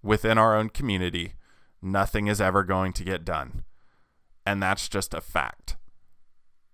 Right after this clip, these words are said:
That is, it's a scientific fact. I'll put it out there. Test Bill Nye on that. Um, now, how do we, how do we act?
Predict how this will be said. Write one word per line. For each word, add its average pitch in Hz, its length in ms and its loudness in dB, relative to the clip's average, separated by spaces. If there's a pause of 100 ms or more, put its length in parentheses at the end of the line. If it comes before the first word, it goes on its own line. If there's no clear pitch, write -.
That 117 180 2
is, 104 260 0
it's 110 160 -2
a 101 80 -4
scientific 113 760 2
fact. - 540 -2 (120)
I'll 101 100 -2
put - 200 10
it 101 120 2
out 90 240 0
there. - 280 -10 (440)
Test - 420 4 (200)
Bill 104 220 6
Nye 90 300 0
on 82 200 -6
that. 73 260 -8 (640)
Um, 104 520 0 (800)
now, 104 520 -4 (1500)
how 117 260 2
do 123 100 2
we, 101 440 -2
how 123 320 6
do 123 100 4
we 101 420 -2
act? 73 500 -2